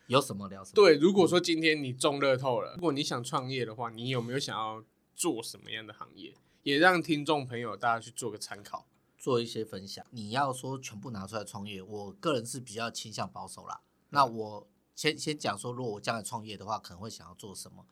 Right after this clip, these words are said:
Speaker 2: 对。
Speaker 1: 我的话会，会想要自己去做，做那种天使投资人。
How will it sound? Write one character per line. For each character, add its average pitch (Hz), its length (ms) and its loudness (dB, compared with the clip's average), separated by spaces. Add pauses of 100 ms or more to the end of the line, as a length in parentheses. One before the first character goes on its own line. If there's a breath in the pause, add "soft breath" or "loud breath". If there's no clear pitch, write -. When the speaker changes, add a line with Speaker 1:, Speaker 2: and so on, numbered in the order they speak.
Speaker 2:
对。 101 240 -10 (100)
Speaker 1:
我 113 220 -6
的 117 120 -6
话 127 240 2
会， 131 380 -6 (520)
会 123 120 -8
想 92 160 -14
要 98 60 -16
自 - 120 -14
己 - 160 -14
去 - 200 -14
做， 98 360 -14
做 110 160 -14
那 110 60 -12
种 92 180 -14
天 117 160 -12
使 113 200 -14
投 87 200 -20
资 95 220 -18
人。 95 120 -18